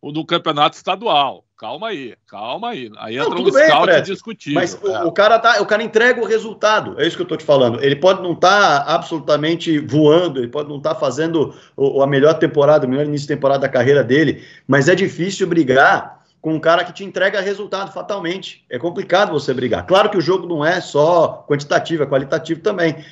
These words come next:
Speaker 2: Mas não dá pra virar e falar, "Tira o Gabigol que vai resolver os problemas do Flamengo." Será que é isso mesmo?
Speaker 1: N-, é, mas eu já cansei de ver o que tá acontecendo com o Pedro, com outros jogadores. O cara é tão bom e ele começa a ser tão massacrado, não por vocês, mas eu tô dizendo assim, ó, ele começa a ser tão,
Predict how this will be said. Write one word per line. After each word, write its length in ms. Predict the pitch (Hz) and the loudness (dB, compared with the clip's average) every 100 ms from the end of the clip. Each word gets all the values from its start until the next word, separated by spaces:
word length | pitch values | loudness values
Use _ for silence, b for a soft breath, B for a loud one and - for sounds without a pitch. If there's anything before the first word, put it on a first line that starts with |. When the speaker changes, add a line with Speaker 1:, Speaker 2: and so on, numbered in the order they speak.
| B | B
Speaker 2:
Mas 160 | - 151 | 0 2
não 80 | 226 | 4
dá 140 | 220 | 2
pra 120 | 226 | 4
virar 160 | 202 202 | 2 2
e 20 | |
falar, 180 | 202 175 | 2 -2
"Tira 220 | - 339 | 2 2
o 20 | |
Gabigol 320 | 285 269 233 285 | 2 2 2 2
que 60 | |
vai 80 | 269 | 2
resolver 260 | 247 220 226 | 0 0 -2
os 60 | |
problemas 260 | 220 214 220 | -2 -2 -4
do 60 | 180 | -6
Flamengo." 500 | 190 156 170 120 - | -6 -2 -2 -4 -10
Será 260 | - 165 226 | -4 -2 -2
que 120 | 156 | -2
é 20 | |
isso 220 | 208 - | -6 -6
mesmo? 300 | 131 240 233 | -2 -2 -2
Speaker 1:
N-, 300 | 95 143 156 170 | -12 -6 0 2
é, 200 | 160 139 117 | 4 2 4
mas 180 | 131 131 | 2 2
eu 80 | |
já 160 | 139 165 | 2 0
cansei 420 | 160 160 - 190 | -2 -8 -4 -4
de 160 | 180 175 | -4 -6
ver 120 | 147 | -6
o 80 | 170 | -8
que 80 | - | -6
tá 80 | |
acontecendo 580 | 151 151 - 123 - 143 | -6 -6 -10 -10 -8 -10
com 140 | - 120 | -12 -12
o 60 | |
Pedro, 340 | 110 139 175 170 | -6 -4 -4 -8
com 100 | 151 | -6
outros 260 | 160 160 | -6 -6
jogadores. 680 | 151 170 170 143 143 107 - | -4 -2 -2 -2 -4 -6 -14
O 80 | - | -18
cara 260 | - 147 160 | 0 2 2
é 60 | |
tão 320 | 139 165 220 | -2 -8 -8
bom 320 | 190 151 131 95 _ _ - | -8 -8 -8 -14 _ _ -10
e 80 | 127 | -8
ele 140 | 147 | -8
começa 440 | 147 143 165 - | -8 -6 -4 -4
a 40 | 151 | -6
ser 220 | - 139 | -4 -6
tão 200 | - 185 | -4 -4
massacrado, 760 | 214 196 - 151 - 143 139 101 | -2 -2 -2 -6 -2 0 0 -4
não 180 | 135 185 | -10 -10
por 160 | 247 | -12
vocês, 460 | 214 156 - 143 101 | -10 -12 -10 -10 -10
mas 140 | 98 | -16
eu 80 | 113 | -14
tô 160 | 113 139 | -8 -8
dizendo 400 | 131 113 160 156 | -8 -4 -2 -2
assim, 160 | - | -2
ó, 40 | 135 | -2
ele 100 | 123 | -2
começa 400 | - 131 - 165 | -4 -2 0 -2
a 20 | |
ser 160 | - 147 - | -2 -4 0
tão, 160 | 202 | -2